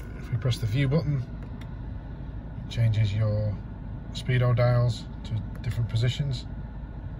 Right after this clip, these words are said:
depending on how you want it configured. Entirely up to you. And on the left wand,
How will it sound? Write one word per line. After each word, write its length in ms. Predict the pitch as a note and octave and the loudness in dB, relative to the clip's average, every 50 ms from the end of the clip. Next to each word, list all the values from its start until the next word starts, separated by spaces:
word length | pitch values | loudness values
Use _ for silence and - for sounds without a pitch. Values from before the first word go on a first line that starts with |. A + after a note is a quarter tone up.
| - - - - - - - - - - - - - | -8 -8 -10 -8 -10 -10 -8 -10 -8 -8 -10 -8 -8
depending 360 | - - - A2 G#2+ G#2+ A2 | -6 -2 0 2 4 4 4
on 240 | A2+ A2+ A2+ A#2 - - - G2+ | 4 4 4 2 0 -2 0 2
how 80 | A#2 | 2
you 140 | B2 A#2+ A#2 | 4 4 4
want 140 | B2 C3 C3 | 4 2 2
it 80 | - | 0
configured. 460 | - - B2 - - C3+ C#3+ F#3+ F#3 - - - - - - - - - - - - - - - - - - - - - - - - - - - - - - - - - - - - - - - - - - - - - - - - - - - - - - - - - | 0 0 0 0 2 2 2 2 0 0 -4 -8 -8 -8 -8 -8 -10 -10 -8 -10 -10 -8 -8 -8 -10 -10 -10 -10 -10 -10 -10 -10 -10 -8 -8 -8 -8 -8 -8 -8 -8 -8 -8 -8 -8 -8 -8 -8 -8 -8 -8 -8 -8 -8 -8 -8 -8 -8 -8 -8 -8 -8 -8 -8 -6 -4
Entirely 340 | G#2+ - - C3+ C3+ C3 C3+ | -2 0 2 4 4 4 2
up 100 | - G#2+ - | 0 -2 0
to 100 | - B2 | 2 4
you. 240 | C3+ E3 G3+ G#3 F3+ - - - - - - - - - - - - - - - - - - - - - - - - - - - - - - - - - - - - - - - - - - - - - | 6 6 6 4 2 -4 -8 -10 -10 -10 -10 -10 -10 -10 -10 -10 -8 -8 -8 -8 -8 -10 -10 -10 -8 -8 -6 -6 -6 -8 -8 -10 -10 -10 -10 -10 -10 -8 -8 -10 -10 -10 -10 -10 -10 -10 -10 -10 -4 0
And 80 | D3+ D3+ | 2 4
on 100 | D3+ D3 | 6 8
the 80 | D3+ | 10
left 260 | E3 F3+ E3 - - | 10 10 10 10 8
wand, 420 | D#3 D#3+ D#3+ E3 E3 E3 D#3+ D3 | 8 8 10 10 10 10 8 8